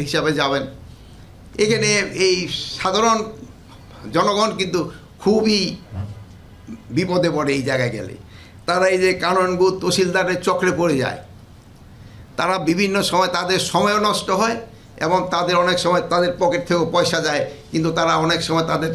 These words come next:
কাজটা পায় না। এটা ক্ষেত্রে কিন্তু আপনারা একটা বিরাট সাহায্য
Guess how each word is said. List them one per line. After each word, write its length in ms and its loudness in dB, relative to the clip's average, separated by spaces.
কাজটা 280 -2
পায় 200 0
না। 60 0
এটা 200 0
ক্ষেত্রে 300 -2
কিন্তু 240 0
আপনারা 340 0
একটা 160 -2
বিরাট 400 0
সাহায্য 340 0